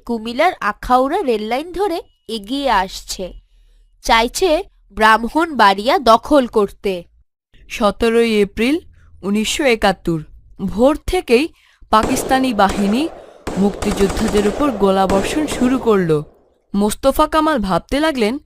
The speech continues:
Speaker 2: এত কম শক্তি নিয়ে ওদের মোকাবেলা করা যাবে না। খবর পাঠালেন জরুরি সেনা সহায়তার জন্য, কিন্তু বাড়তি সেনা এলো না। এমনকি দুদিন ধরে নিয়মিত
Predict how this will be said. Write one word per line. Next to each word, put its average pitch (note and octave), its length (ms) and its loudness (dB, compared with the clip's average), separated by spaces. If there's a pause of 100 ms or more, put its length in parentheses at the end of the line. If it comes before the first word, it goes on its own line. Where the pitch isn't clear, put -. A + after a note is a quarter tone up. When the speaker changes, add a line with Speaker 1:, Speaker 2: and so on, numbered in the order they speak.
(560)
Speaker 2:
এত B3 240 0
কম E4+ 260 2
শক্তি D4+ 400 -2
নিয়ে E4 300 -2 (420)
ওদের C#4 280 -2
মোকাবেলা C#4+ 480 -2
করা A#3 340 4
যাবে F3 280 -2
না। D#3 200 -6 (560)
খবর F3+ 360 2
পাঠালেন F3 540 0 (500)
জরুরি A3 480 2
সেনা C#4 420 0
সহায়তার A#3 720 0
জন্য, D3+ 420 -4 (640)
কিন্তু D4 260 -4
বাড়তি G#3 480 0
সেনা D4 280 -2
এলো G#3+ 320 0
না। D3+ 280 -6 (580)
এমনকি D4 420 0
দুদিন B3 420 -2
ধরে C4+ 260 0
নিয়মিত B3+ 440 -2